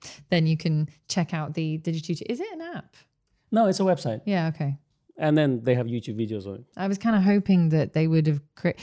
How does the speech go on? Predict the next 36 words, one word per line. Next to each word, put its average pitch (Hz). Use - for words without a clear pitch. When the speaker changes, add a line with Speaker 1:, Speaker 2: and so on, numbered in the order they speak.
Speaker 1:
'cause, 277
you 349
know, 415
they 311
had 240
that 160
Nikon 170
manual 175
viewer 139
and 170
then 160
it 151
got 131
discontinued. 151
Speaker 2:
That's 110
true. -
Speaker 1:
And 180
the 180
manual 202
viewer 165
had 151
the -
quick -
start 220
guides 202
and 165
it 147
had 151
all 147
the 143
extra 170
stuff 165
and 165
they 160
Speaker 2:
That's 110
true. -